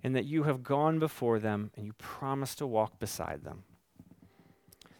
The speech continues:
There are also here this morning, Lord, those who are blind, spiritually blind to you, Lord. Your self-sacrificing death is not a paid ransom,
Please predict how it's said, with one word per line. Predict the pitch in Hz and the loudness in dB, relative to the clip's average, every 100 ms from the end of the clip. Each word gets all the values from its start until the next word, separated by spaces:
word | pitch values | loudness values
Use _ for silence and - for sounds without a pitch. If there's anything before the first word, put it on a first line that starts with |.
| - | 4
There | 143 | 8
are | 143 | 10
also | 147 185 180 160 135 135 147 _ _ | 12 10 8 6 6 4 -2 _ _
here | - 151 135 | 2 4 6
this | 131 143 | 2 0
morning, | 139 135 131 | 2 2 4
Lord, | 135 131 | 4 6
those | 147 156 | 6 6
who | 170 | 4
are | 160 | 6
blind, | 139 143 147 117 101 - | 8 8 8 6 2 -6
spiritually | - - - 208 208 190 - 143 123 | -8 -6 6 10 10 10 4 2 4
blind | 131 131 127 127 | 4 6 4 2
to | - | -2
you, | 120 123 | -2 0
Lord. | 110 101 98 107 _ _ _ _ _ - - - | 0 2 0 -2 _ _ _ _ _ -20 -20 -8
Your | 139 170 185 190 - | 4 8 10 8 2
self-sacrificing | - 160 160 - 160 151 160 - 147 - 143 | 8 8 8 8 8 8 6 8 8 8 6
death | 127 127 127 | 10 10 10
is | 127 | 2
not | 139 135 139 | 4 6 6
a | |
paid | - 160 156 147 | 6 4 4 6
ransom, | 143 139 - 113 104 | 4 4 2 -2 -2